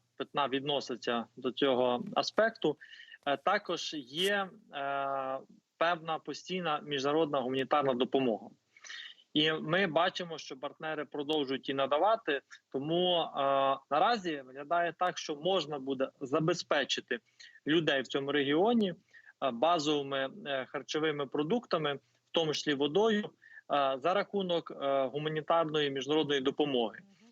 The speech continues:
Speaker 1: яка без-, дається, як фізично привозиться, так і, е, партнери купують виробне в Україні. Це не мало би спричинити якихось зростання цін чи дефіциту.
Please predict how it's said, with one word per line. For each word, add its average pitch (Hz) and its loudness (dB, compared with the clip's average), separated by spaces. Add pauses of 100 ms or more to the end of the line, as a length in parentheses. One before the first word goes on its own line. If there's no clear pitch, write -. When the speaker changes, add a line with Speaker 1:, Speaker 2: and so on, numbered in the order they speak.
Speaker 1:
яка 151 2 (140)
без-, 156 -12
дається, 156 -6
як 143 0 (140)
фізично 196 -2
привозиться, 135 0 (160)
так 202 2
і, 165 4
е, 135 2
партнери 156 2
купують 156 2
виробне 147 2
в 139 2
Україні. 135 0 (440)
Це 220 0
не 170 -4
мало 160 -2
би 127 -10
спричинити 151 -2 (240)
якихось 131 -2
зростання 135 0
цін 214 2
чи - 0
дефіциту. 147 0